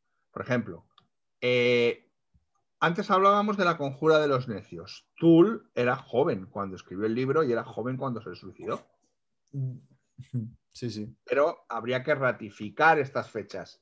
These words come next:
Speaker 1: No puedo hablar de cabeza, ¿vale? No puedo hablar de cabeza. Pero estos serían dos ejemplos, eh, que vendrían muy, muy al caso, ¿no? Eh,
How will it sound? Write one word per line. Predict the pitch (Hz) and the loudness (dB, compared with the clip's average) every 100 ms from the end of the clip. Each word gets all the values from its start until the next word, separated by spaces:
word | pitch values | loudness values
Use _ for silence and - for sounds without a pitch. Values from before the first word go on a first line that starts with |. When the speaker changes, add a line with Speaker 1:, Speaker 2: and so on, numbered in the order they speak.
| _ _ _ - | _ _ _ -8
Speaker 1:
No | 120 131 | -2 0
puedo | 143 147 | 4 4
hablar | 123 123 117 | 6 4 2
de | 107 | -2
cabeza, | 98 104 101 - | -4 -6 -6 -10
¿vale? | 80 107 165 - _ _ _ | -6 -4 -4 -10 _ _ _
No | 101 113 | -10 -6
puedo | 117 101 | 0 0
hablar | 101 95 | 0 -2
de | 98 | -6
cabeza. | 87 92 - 92 _ _ _ _ _ | -8 -10 -12 -16 _ _ _ _ _
Pero | - 110 | -6 -4
estos | 113 127 | -4 -6
serían | 123 123 123 | -4 -2 -2
dos | 120 | -4
ejemplos, | 117 - 104 151 160 - _ - | -6 -8 -10 -8 -12 -14 _ -18
eh, | 104 98 92 87 85 82 | -12 -12 -12 -12 -14 -16
que | 87 | -16
vendrían | 92 92 101 107 107 | -14 -10 -6 -4 -4
muy, | 101 104 104 95 - | -4 -4 -6 -8 -10
muy | 101 104 | -8 -8
al | 92 87 | -8 -8
caso, | 110 110 - 87 | -6 -6 -10 -12
¿no? | 135 - _ _ _ _ _ _ _ _ | -14 -14 _ _ _ _ _ _ _ _
Eh, | 123 127 127 127 123 120 117 - | -2 0 2 2 2 0 -2 -8